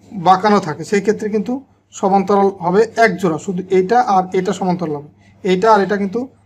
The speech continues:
সমান্তরাল হবে না। তো এইভাবে করে তোমার, আম,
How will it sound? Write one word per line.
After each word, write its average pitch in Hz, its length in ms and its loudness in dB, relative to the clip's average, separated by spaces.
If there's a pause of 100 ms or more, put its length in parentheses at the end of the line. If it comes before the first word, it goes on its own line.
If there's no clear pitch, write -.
সমান্তরাল 190 580 -2
হবে 185 200 2
না। - 80 -8 (1500)
তো 208 220 4
এইভাবে 247 380 6
করে 277 220 4
তোমার, 226 380 6
আম, 180 400 -2